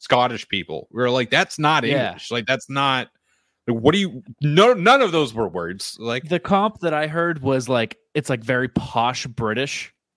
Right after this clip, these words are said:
Speaker 2: is, like, the
Speaker 1: Mm-hmm.
Speaker 2: Parisian French, and the Quebecois French is, like, deep Cajun.
Speaker 1: Oh shit! Wow, I thought you were gonna go with, like, uh, I can't. What's, what's the working class British Cockney? Cockney.
Speaker 2: Cock-,
Speaker 1: Like
Speaker 2: yeah,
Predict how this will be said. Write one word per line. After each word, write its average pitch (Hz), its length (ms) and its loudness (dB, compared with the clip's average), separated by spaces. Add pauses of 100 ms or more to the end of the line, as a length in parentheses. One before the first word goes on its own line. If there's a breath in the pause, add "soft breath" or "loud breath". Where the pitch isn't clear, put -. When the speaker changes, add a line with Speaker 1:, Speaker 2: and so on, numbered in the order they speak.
Speaker 2:
is, 131 160 -4
like, 98 140 -2
the 92 60 0
Speaker 1:
Mm-hmm. - 100 -4
Speaker 2:
Parisian 120 520 -2
French, 151 500 -2 (460 soft breath)
and 127 280 0
the 113 220 0 (120)
Quebecois 123 680 -2
French 143 540 -2
is, 123 220 -4
like, 113 260 -2 (360)
deep 127 340 -8
Cajun. 101 520 -8 (1120)
Speaker 1:
Oh 92 200 -4
shit! 85 420 -6
Wow, 82 240 0
I 73 60 -2
thought 95 160 0
you 82 60 -4
were 80 60 -6
gonna 78 180 -4
go 80 160 0
with, 76 200 -2
like, 71 340 -4 (280)
uh, 65 380 -6 (1120)
I - 60 -20
can't. - 220 -8
What's, 85 220 -8
what's 85 200 -8
the 92 100 0
working 82 320 -4
class 76 240 -6
British 76 440 -8 (140)
Cockney? 85 460 0
Cockney. 73 400 -4
Speaker 2:
Cock-, 110 200 -4
Speaker 1:
Like 104 320 -4
Speaker 2:
yeah, 110 100 -10